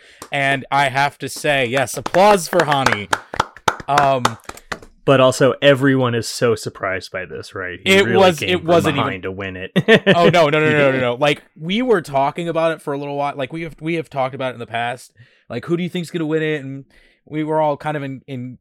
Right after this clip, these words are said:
Speaker 1: agreement on who was going to, kind of. But at the same time, when you
Speaker 2: And
Speaker 1: look
Speaker 2: it
Speaker 1: at
Speaker 2: was
Speaker 1: the
Speaker 2: Hani
Speaker 1: voting
Speaker 2: Mukhtar. <laughs>
Speaker 1: totals, Hani Mukhtar far and away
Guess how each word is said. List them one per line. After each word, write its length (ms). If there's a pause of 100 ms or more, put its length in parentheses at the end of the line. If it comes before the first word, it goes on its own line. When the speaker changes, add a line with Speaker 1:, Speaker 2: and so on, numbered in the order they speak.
(320)
Speaker 1:
agreement 400
on 80
who 180
was 220
going 400
to, 380
kind 280
of. 240
But 160
at 60
the 100
same 240
time, 220
when 80
you 80
Speaker 2:
And 100
Speaker 1:
look 80
Speaker 2:
it 60
Speaker 1:
at 40
Speaker 2:
was 140
Speaker 1:
the 80
Speaker 2:
Hani 60
Speaker 1:
voting 320
Speaker 2:
Mukhtar. 140
<laughs> 20
Speaker 1:
totals, 400 (580)
Hani 340
Mukhtar 760 (160)
far 400
and 100
away 560